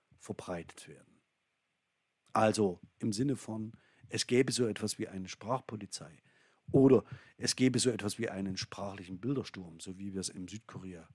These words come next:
gerade gelesen haben. Die germanistische Linguistik muss es als Verpflichtung ansehen, sich in die Öffentlichkeit zu begeben, wenn die deutsche Sprache politisch instrumentalisiert wird. Bei dem,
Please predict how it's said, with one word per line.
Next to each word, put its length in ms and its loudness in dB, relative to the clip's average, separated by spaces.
gerade 420 -12
gelesen 400 -20
haben. 160 -20
Die 80 -6
germanistische 520 8
Linguistik 600 2
muss 220 2
es 120 -4
als 300 2
Verpflichtung 720 0
ansehen, 480 0
sich 200 -6
in 80 -10
die 120 0
Öffentlichkeit 600 0
zu 100 -6
begeben, 580 -2
wenn 200 -4
die 120 -4
deutsche 300 -2
Sprache 460 -6
politisch 520 -4
instrumentalisiert 1080 -8
wird. 220 -20
Bei 160 10
dem, 440 6